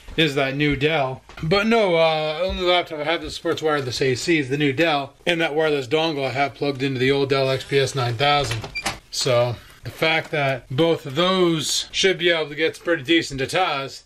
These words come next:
that's a good sign. Now the real question I have is, how the hell do you do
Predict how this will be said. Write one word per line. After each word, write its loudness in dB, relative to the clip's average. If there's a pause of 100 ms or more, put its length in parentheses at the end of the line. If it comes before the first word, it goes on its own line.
that's -14
a -20
good -14
sign. -8 (360)
Now 0
the -2
real 2
question -4
I 2
have -8
is, 0 (380)
how -2
the 0
hell 2
do -8
you -2
do 0